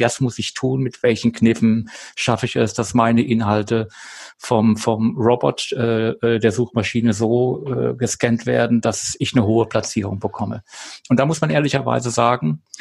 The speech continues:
da ist die Content-Qualität nur ein Faktor unter vielen. Also was Google sehr stark bewertet, äh, ähm, weil es da Relevanz, äh, drin vermutet, ist zum Beispiel die Anzahl der Backlinks.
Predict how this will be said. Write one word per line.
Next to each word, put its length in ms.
da 120
ist 320
die 80
Content-Qualität 1040
nur 320
ein 260
Faktor 640
unter 260
vielen. 460
Also 180
was 180
Google 260
sehr 320
stark 420
bewertet, 800
äh, 40
ähm, 1040
weil 280
es 140
da 360
Relevanz, 680
äh, 360
drin 200
vermutet, 580
ist 160
zum 120
Beispiel 280
die 160
Anzahl 320
der 120
Backlinks. 640